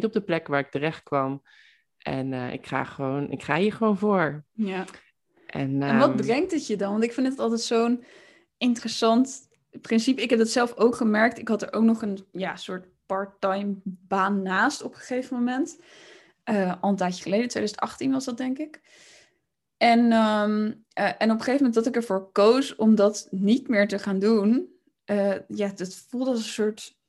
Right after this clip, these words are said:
Speaker 2: enorme vrijheid, dat je alles kan doen
Speaker 1: Ja.
Speaker 2: wat je wil, maar ook
Speaker 1: Ja.
Speaker 2: weer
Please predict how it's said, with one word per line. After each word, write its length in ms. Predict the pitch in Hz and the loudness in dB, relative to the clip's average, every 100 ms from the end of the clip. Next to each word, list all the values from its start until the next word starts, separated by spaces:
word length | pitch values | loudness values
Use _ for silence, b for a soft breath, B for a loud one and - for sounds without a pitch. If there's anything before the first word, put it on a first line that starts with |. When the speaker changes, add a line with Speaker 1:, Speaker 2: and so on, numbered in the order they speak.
| _ _ | _ _
Speaker 2:
enorme 720 | 214 196 208 220 180 190 - _ _ _ _ | -2 0 2 2 2 -2 -4 _ _ _ _
vrijheid, 880 | - - 226 208 240 214 214 240 - | -20 -8 2 2 4 2 0 -2 -2
dat 140 | 202 220 | -4 -4
je 80 | |
alles 340 | - 202 240 - | 0 4 4 2
kan 200 | 220 202 | 0 2
doen 120 | 220 | 2
Speaker 1:
Ja. 60 | 247 | 2
Speaker 2:
wat 120 | 262 | 0
je 100 | 226 | -2
wil, 480 | 175 190 214 480 539 | 2 2 4 0 -2
maar 220 | - 208 - | 2 2 4
ook 220 | 220 254 | 4 6
Speaker 1:
Ja. 180 | 165 262 | 6 4
Speaker 2:
weer 260 | 269 381 | 2 0